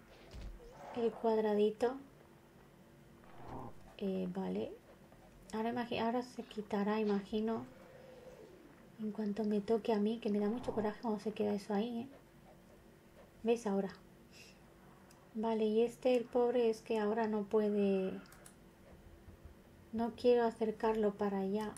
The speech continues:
porque puede venir la colmena. Eh, pueden venir a atacarle y no quiero. Quiero que se centren en ellos.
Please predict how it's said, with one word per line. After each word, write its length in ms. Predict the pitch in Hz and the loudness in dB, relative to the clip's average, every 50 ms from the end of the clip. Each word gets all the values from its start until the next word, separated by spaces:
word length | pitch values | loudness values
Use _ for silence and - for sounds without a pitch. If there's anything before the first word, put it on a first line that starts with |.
| - - - | -12 -14 -2
porque 320 | - 226 208 202 - 214 202 | 0 0 0 2 0 -2 0
puede 320 | 202 - 220 226 233 226 | 2 4 4 6 6 4
venir 300 | 214 208 214 220 226 220 | 4 2 0 0 0 -2
la 200 | 220 208 208 208 | -2 -2 -2 -4
colmena. 720 | 202 - - 233 233 226 226 226 226 220 214 214 226 254 - - - - - - - - - - - - - - - - - - - - - - - - - - - - - - | -4 -2 0 0 0 0 0 2 2 2 2 0 -2 -4 -6 -10 -12 -12 -12 -12 -14 -16 -20 -20 -20 -20 -20 -20 -20 -20 -20 -20 -20 -20 -20 -20 -20 -20 -20 -20 -20 -20 -14 -6
Eh, 200 | - 220 214 208 202 - | -4 -2 -2 -2 -2 0
pueden 300 | - 226 220 226 233 233 | 0 2 2 2 0 0
venir 760 | 233 220 214 214 214 214 214 214 208 202 202 202 202 196 202 214 - - | 2 2 2 2 2 2 2 2 4 4 4 2 2 0 -4 -6 -10 -8
a 80 | - 220 | -8 -6
atacarle 600 | 208 - 202 202 202 214 208 208 208 208 220 220 | -2 -2 -2 0 0 0 0 2 2 2 2 2
y 100 | 208 202 | 2 2
no 200 | 196 202 202 196 | 2 2 0 0
quiero. 320 | - - 214 214 202 202 190 - - - - - - - - - - - - - - - - - - - - - - - - - - | 0 0 2 2 2 0 -2 -6 -12 -18 -20 -20 -20 -20 -20 -20 -20 -20 -20 -20 -20 -20 -20 -20 -20 -20 -20 -20 -20 -20 -20 -4 0
Quiero 220 | 220 202 208 202 | 2 2 2 2
que 560 | 202 226 214 214 214 208 208 208 202 202 196 196 | 2 2 2 4 4 4 4 4 2 2 0 0
se 100 | - 220 | -4 -6
centren 460 | 208 - - 220 208 202 208 220 208 202 | -4 -2 -2 -2 0 -2 -2 0 0 2
en 140 | 208 202 | 2 2
ellos. 340 | 214 220 226 220 240 254 254 | 2 2 2 2 2 0 0